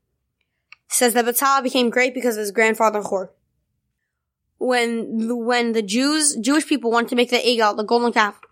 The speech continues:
Hur tried to stop them and they murdered him. Says the Midrash, Bezalel is a reward for Hur who stood up to the mob and defended God's honor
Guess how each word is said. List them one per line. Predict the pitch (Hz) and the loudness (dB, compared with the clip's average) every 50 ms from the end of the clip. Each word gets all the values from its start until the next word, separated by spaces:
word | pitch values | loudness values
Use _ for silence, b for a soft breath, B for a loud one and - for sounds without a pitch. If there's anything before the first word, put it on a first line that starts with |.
| _ - | _ -8
Hur | - - 269 254 | -2 0 0 2
tried | 247 233 240 233 - | 2 2 0 0 0
to | 233 | 0
stop | - - 233 226 226 - | 0 2 2 2 2 0
them | 208 202 - | -4 -4 -2
and | - 220 226 | 0 2 2
they | 220 | 4
murdered | 220 226 214 202 196 185 | 4 4 2 2 0 -4
him. | 190 185 190 185 - _ _ _ _ _ _ _ _ _ _ - | -6 -6 -8 -8 -10 _ _ _ _ _ _ _ _ _ _ -4
Says | - - 220 240 254 | 0 4 4 4 4
the | 285 294 | 4 4
Midrash, | 247 208 190 - - 208 202 - - _ b b b b b b b b b b b b b | 4 2 2 0 -6 -8 -8 -10 -14 _ b b b b b b b b b b b b b
Bezalel | 233 220 - 254 240 247 254 262 262 | -4 -2 -2 0 0 0 0 0 0
is | 254 226 | -2 0
a | 240 | 0
reward | 240 233 226 226 254 285 311 302 254 220 - 180 - _ _ _ _ _ _ _ _ _ _ _ | 0 0 0 0 0 0 2 2 2 0 -2 -4 -14 _ _ _ _ _ _ _ _ _ _ _
for | - - 233 226 | -10 -4 -4 -2
Hur | 226 233 226 220 214 | 0 0 0 0 2
who | 208 220 214 | 0 0 0
stood | 202 - - - 247 | 0 0 2 2 2
up | 247 240 247 | 2 2 0
to | - | 0
the | 220 226 | 0 0
mob | 220 214 202 202 202 202 196 - - | 2 4 4 4 4 2 2 0 -2
and | 220 208 | -2 -2
defended | 208 - - 226 214 214 202 202 190 | -2 0 0 0 0 2 0 -2 -2
God's | 190 208 202 202 196 202 | 0 2 2 2 2 0
honor | 196 190 190 - - - | -2 -2 -2 -4 -8 -12